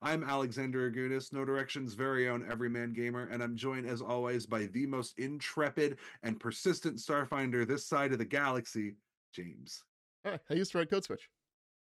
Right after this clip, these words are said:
Speaker 1: Well, everybody, it's here. It's happening. We're finally doing it.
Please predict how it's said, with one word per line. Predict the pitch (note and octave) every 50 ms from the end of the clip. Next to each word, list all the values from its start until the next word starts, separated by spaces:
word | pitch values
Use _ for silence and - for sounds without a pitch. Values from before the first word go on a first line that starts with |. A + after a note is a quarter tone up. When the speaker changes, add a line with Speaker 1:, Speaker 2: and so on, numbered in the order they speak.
| _ _ _ _ -
Speaker 1:
Well, | A2+ A#2+ D3+ E3 E3+ G3+ - - - _ _ _ _ _ _ -
everybody, | D#3 D#3+ D#3 F3 F3 F3 F3 F3 F3+ F3 - - _ _ _ _ _ _ _ _ _ _ _ _ _ -
it's | F#3 F#3+ F#3 F#3 -
here. | - - G#3+ A3 G3+ F3 C3+ A2 - - - - -
It's | - G3 G3+ A3+ A3 -
happening. | G#3+ A3+ G#3+ G3+ G3+ G#3 G3+ F3 C#3+ A2+ G#2 - -
We're | - C3+ D3+ G3 A3 G#3+ - -
finally | - - - G#3+ G3 G#3 A#3+ B3+ B3 A#3+ B3 A#3+ A#3+ B3 B3 A3+
doing | F3 G3+ G3+ G3+ F#3+ F3+
it. | D#3+ C3 A#2